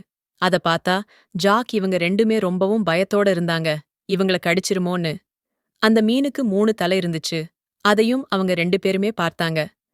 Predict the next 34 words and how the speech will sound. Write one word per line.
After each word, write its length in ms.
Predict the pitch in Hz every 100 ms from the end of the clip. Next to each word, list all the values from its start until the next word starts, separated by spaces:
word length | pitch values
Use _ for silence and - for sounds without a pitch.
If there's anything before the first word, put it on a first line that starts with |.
| _ _ _
அவங்க 280 | 233 277 277
நினைச்ச 340 | 254 277 285
மாதிரியே 580 | 277 240 226 226 202 175 _ -
அந்த 220 | 202 196
மீன் 380 | 190 220 226 - -
இவங்க 300 | 208 214 196
ரெண்டு 240 | 185 190
பேரையும் 360 | 196 208 226 220
துரத்த 220 | 190 202
ஆரம்பிச்சது. 580 | 185 170 165 - 170 165 180 _ _ _
ஜாக் 380 | 160 190 220 -
வேகமா 440 | 190 190 185 180 185
கப்பலை 380 | - 202 269 277
ஓட்டிக்கிட்டு 480 | 220 220 214 202 185
போனா, 420 | 180 180 170 160 _ _ - 196
ரோஷம் 380 | 262 269 277 233
பின்னாடி 240 | 196 196
இருந்தா. 460 | 190 170 160 151 - _ _ _ _ _ _ -
கப்பல்ல 340 | 185 - 220 214
இவங்க 300 | 202 190 180
ரெண்டு 260 | 175 196
பேரையும் 380 | 202 196 208 220
விடாம 280 | 185 202 214
அந்த 240 | 220 196
மீன் 240 | 170 190 220 190
துரத்திக்கிட்டு 440 | 196 - 196 214
இருந்துச்சு. 520 | 208 220 196 - 156 160 _ _ _
ரொம்ப 340 | - 262 302 339
அந்த 180 | 240 202
மீன் 240 | 202 233
கப்பலோட 480 | 220 202 208 202 190
வேகத்துக்கு 600 | 185 202 208 185 170 180
பின்னாடி 280 | 190 185 170
வந்துச்சு. 460 | 170 170 - 165